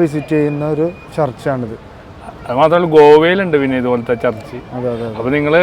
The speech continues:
Speaker 2: കൊച്ചിൻ കാർണിവൽ കാണാൻ വരുമ്പോഴും നമ്മുടെ തേർട്ടി ഫസ്റ്റിനൊക്കെ വരുമ്പോൾ ഈ ചർച്ചിൽ വന്ന്, ഒന്ന് കണ്ടിട്ട് പോവുക. അത്ര നല്ല ഭംഗിയുള്ള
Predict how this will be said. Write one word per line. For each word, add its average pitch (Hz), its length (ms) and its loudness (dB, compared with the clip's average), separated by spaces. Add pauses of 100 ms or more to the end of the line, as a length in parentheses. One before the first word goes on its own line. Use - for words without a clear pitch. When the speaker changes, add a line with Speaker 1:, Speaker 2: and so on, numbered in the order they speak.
(100)
Speaker 2:
കൊച്ചിൻ 156 280 -4
കാർണിവൽ 160 320 2 (100)
കാണാൻ 165 280 4
വരുമ്പോഴും 165 360 -4 (560)
നമ്മുടെ 139 280 0
തേർട്ടി 143 240 2
ഫസ്റ്റിനൊക്കെ 139 340 -4
വരുമ്പോൾ 147 280 -2
ഈ 139 120 -8
ചർച്ചിൽ 156 720 -4
വന്ന്, 160 160 -8 (160)
ഒന്ന് 147 260 -6 (140)
കണ്ടിട്ട് 143 360 -2
പോവുക. 127 260 -2 (260)
അത്ര 123 180 -10 (100)
നല്ല 139 200 -6
ഭംഗിയുള്ള 131 480 -6